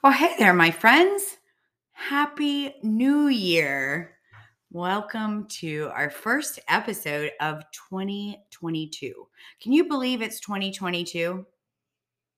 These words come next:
Yeah, me either. So <laughs> I want to welcome you back to another episode of the podcast.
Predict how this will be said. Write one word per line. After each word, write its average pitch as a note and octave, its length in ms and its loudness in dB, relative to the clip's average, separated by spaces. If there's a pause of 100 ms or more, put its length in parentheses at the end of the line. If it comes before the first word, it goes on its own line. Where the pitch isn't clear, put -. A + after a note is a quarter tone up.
Yeah, - 160 -16 (200)
me D3+ 120 -6
either. G2+ 440 -12 (460)
So C4 420 8 (300)
<laughs> - 260 -10
I - 60 6
want D4+ 160 4
to D#4 60 0
welcome C#4 360 0
you D4+ 80 -2
back A#3+ 320 0
to G#3 140 -8
another A3+ 360 -4
episode A3 600 -6 (100)
of F#3+ 540 -2
the F#3 80 -14
podcast. E3+ 720 -8